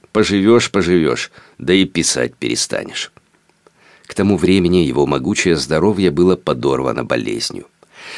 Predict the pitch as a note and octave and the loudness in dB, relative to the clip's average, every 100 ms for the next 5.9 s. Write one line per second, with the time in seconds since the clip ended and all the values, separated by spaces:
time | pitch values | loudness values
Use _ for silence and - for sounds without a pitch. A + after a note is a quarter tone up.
0 | - - C#3+ - A#2+ A#2 - B2 A#2+ A#2+ | -18 -2 0 2 2 2 2 2 2 2
1 | A2+ - A2 F2 G#2 D#2+ E2+ F2 B2 D#2+ | 0 0 0 2 2 2 0 0 0 0
2 | D2 C#2 D2+ G#2 F#2+ F#2+ F2+ E2+ F#2+ F2+ | 0 0 0 0 2 2 2 2 0 0
3 | F2 - F#2 - F#2+ - D2 D2 - A2 | -2 0 0 0 -2 -2 -4 -4 -2 -2
4 | G#2+ - - - A2 B2+ D#3 C3+ A#2+ G2 | -2 -10 -18 -6 0 4 6 6 6 6
5 | G2+ F#2+ G2 F2 C#2 A#1+ G1+ - | 4 4 2 2 2 -2 -6 -10